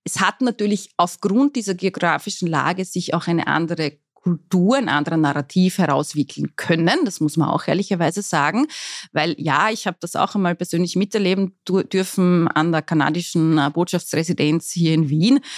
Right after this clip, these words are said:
Das war im Jahr zweitausendsechzehn, glaube ich. Und der Botschafter hat, was anders vom Canada Day war damals, äh,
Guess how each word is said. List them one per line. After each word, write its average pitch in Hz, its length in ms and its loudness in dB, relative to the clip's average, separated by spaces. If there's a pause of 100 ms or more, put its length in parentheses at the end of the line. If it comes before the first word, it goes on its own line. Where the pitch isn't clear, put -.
(160)
Das 170 180 -6
war 165 220 2
im 170 80 0
Jahr 165 160 0
zweitausendsechzehn, 165 760 -2
glaube 190 300 2
ich. 196 120 -4
Und 170 140 -2
der 165 40 -4
Botschafter 185 560 -2
hat, 170 320 -2
was - 200 -8
anders 156 320 -2
vom 151 160 0
Canada 202 400 0
Day 180 300 0
war 170 120 2
damals, 170 480 0 (400)
äh, 165 220 0